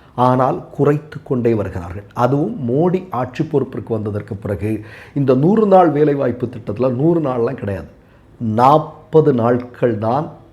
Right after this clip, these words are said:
குறைந்தபட்சமாக வேலை கொடுக்கப்பட்டிருக்கிறது என்கிற அதிர்ச்சி தகவல் வெளிவந்திருக்கிறது.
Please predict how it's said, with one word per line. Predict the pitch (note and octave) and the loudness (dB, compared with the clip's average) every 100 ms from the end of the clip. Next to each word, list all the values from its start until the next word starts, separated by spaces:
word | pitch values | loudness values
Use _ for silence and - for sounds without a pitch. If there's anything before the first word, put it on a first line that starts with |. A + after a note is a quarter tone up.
| _ _ | _ _
குறைந்தபட்சமாக | B2 C3+ D#3 C3+ A#2+ - A#2+ G#2 B2 | -2 0 0 -2 -4 -6 -6 -4 -2
வேலை | G#2+ B2 B2 | 0 2 0
கொடுக்கப்பட்டிருக்கிறது | - A2 G#2 - - A2+ A2+ A2 A2 | -2 -8 -6 -6 -6 -4 -6 -2 -4
என்கிற | G#2 G#2+ G#2 | -2 -4 -6
அதிர்ச்சி | - C#3+ - - D3+ - | -6 -8 -8 -10 -10 -4
தகவல் | A#2 A2 A#2 D#3 - | -2 -2 -4 -6 -8
வெளிவந்திருக்கிறது. | F#2+ F2+ E2+ D#2 - - | -8 -8 -10 -14 -16 -20